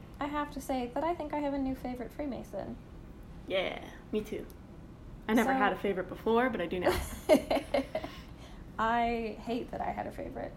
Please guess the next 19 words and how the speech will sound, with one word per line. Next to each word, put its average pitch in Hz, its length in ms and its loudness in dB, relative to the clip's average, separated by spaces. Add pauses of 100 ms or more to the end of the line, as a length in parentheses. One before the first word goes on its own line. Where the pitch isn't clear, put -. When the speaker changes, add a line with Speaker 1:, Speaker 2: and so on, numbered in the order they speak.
(120)
Speaker 1:
because 220 240 -8
that 190 180 0
shows 190 360 -4
how 247 180 0
little 247 320 -2
I 226 160 2
get 214 160 -4
out. 220 260 0 (500)
Um, 349 300 2 (100)
but - 120 -10
that's - 380 -2 (500)
Speaker 2:
<laughs> - 500 -2
Speaker 1:
neither 294 240 4
here 240 220 2
nor - 180 -2
there. - 360 -4
Anyway, - 1000 2 (400)
<laughs> - 400 -14
so 269 400 4